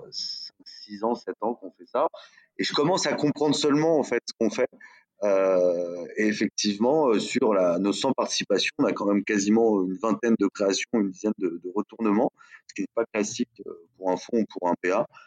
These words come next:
Euh, et en fait, on est un, un fonds opérationnel. Euh, on est un venture studio. D'ailleurs, c'est pour ça qu'on va lancer, euh, avastudio point F R,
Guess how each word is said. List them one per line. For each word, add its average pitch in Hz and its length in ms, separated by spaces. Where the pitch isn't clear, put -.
Euh, 90 340
et 101 80
en 95 100
fait, 160 280
on 107 160
est 139 120
un, 131 80
un 104 300
fonds 143 320
opérationnel. 107 760
Euh, 87 260
on 92 160
est 110 100
un 95 220
venture 104 580
studio. 101 460
D'ailleurs, 90 180
c'est - 100
pour - 100
ça 113 140
qu'on 101 160
va 90 120
lancer, 92 360
euh, 85 260
avastudio 101 920
point 87 140
F - 100
R, 139 200